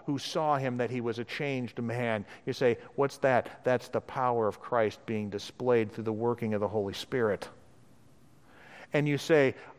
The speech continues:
"Every time a person comes to a saving knowledge of Christ, you're seeing the glorious power of God being displayed." There's a change that takes place. And so you say, "What's that change like?" Well, the Apostle Paul is gonna take a whole chapter in Acts chapter eight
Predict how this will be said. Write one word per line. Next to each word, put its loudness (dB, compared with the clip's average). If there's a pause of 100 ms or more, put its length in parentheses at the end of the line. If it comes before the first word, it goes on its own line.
(120)
"Every 4
time 0
a 0
person -2
comes -6
to -4
a -4
saving -2
knowledge 0
of -6
Christ, 0
you're -4
seeing -2
the -4
glorious 0
power -2
of -4
God 0
being -4
displayed." -6 (1500)
There's 6
a 2
change 4
that 0
takes 0
place. -6 (1160)
And 0
so 6
you 6
say, 4
"What's 4
that 4
change 0
like?" 2
Well, 4 (140)
the 2
Apostle 2
Paul 2
is -2
gonna 0
take -2
a 0
whole -4
chapter -4
in -8
Acts -4
chapter -2
eight 0